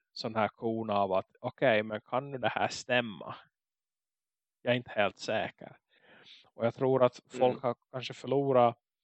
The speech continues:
Speaker 1: det här som vissa kallar för validitet. Att du har inte, du känner inte att du längre är herre över dina egna, ehm, alltså din bedömningsförmåga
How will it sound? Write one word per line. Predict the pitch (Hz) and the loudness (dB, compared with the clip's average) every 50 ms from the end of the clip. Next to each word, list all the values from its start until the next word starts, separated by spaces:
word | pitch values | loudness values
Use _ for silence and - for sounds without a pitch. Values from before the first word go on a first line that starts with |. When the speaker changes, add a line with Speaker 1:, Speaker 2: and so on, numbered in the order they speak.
| _ _ _ _ _ _ _ _ _ _ _ | _ _ _ _ _ _ _ _ _ _ _
Speaker 1:
det | - 98 | -2 2
här | 120 123 120 | 2 2 2
som | - 123 117 113 | 2 -2 -6 -6
vissa | 120 - - 127 | -6 -4 -4 -4
kallar | 117 - 120 117 117 | -2 0 2 2 2
för | - - 110 | 0 -2 -6
validitet. | 104 113 117 113 117 113 120 117 - _ 139 135 123 - - - - _ - _ | -4 -2 -2 -2 -2 -2 -4 -8 -6 _ -2 -2 -2 -2 -6 -12 -18 _ -18 _
Att | - 107 107 - _ - - - - | -8 -8 -8 -8 _ -20 -20 -20 -20
du | _ 107 113 - 117 117 113 107 107 104 92 82 90 | _ -18 -10 -6 -4 -4 -2 -2 -4 -6 -6 -8 -12
har | - - 120 120 117 117 120 | -6 0 2 2 4 4 2
inte, | 120 120 117 - _ - - - _ _ _ _ _ _ _ _ _ _ | 2 0 -2 -8 _ -20 -20 -20 _ _ _ _ _ _ _ _ _ _
du | 123 | -10
känner | - - 139 127 123 123 120 120 123 | 0 4 4 4 6 4 4 4 4
inte | 127 131 - 131 | 2 2 -2 -8
att | - - | -8 -6
du | 113 | -2
längre | 110 117 117 120 120 110 107 | 0 2 2 2 2 2 2
är | 110 | 2
herre | - - 117 120 113 107 107 104 104 | 4 2 2 2 2 2 2 2 2
över | 104 101 101 101 | 2 2 0 -2
dina | 98 101 98 95 101 101 107 104 98 | -2 -4 -6 -6 -4 0 2 2 2
egna, | 98 95 95 92 82 80 92 - _ _ _ _ _ _ _ _ _ _ _ _ _ _ - | 0 0 -4 -6 -6 -6 -6 -8 _ _ _ _ _ _ _ _ _ _ _ _ _ _ -4
ehm, | 104 101 95 92 90 87 87 85 87 87 90 - _ _ _ _ _ _ _ _ _ _ _ _ _ _ _ _ _ _ _ _ _ _ _ _ | -2 0 0 0 0 -2 -2 -6 -8 -12 -18 -20 _ _ _ _ _ _ _ _ _ _ _ _ _ _ _ _ _ _ _ _ _ _ _ _
alltså | - 104 - - 104 92 | -14 -10 -8 -6 -6 -6
din | 85 85 87 - - 113 123 123 123 120 | -8 -10 -18 -16 -8 -6 -4 -4 -4 -4
bedömningsförmåga | 120 120 107 107 117 117 120 120 117 110 104 107 107 - - 117 107 104 101 101 107 101 101 92 87 107 | -4 -4 -2 0 -2 -2 -2 -4 -6 -8 -10 -10 -10 -10 -10 -8 -6 -4 -2 -2 -2 -2 0 -2 -2 -2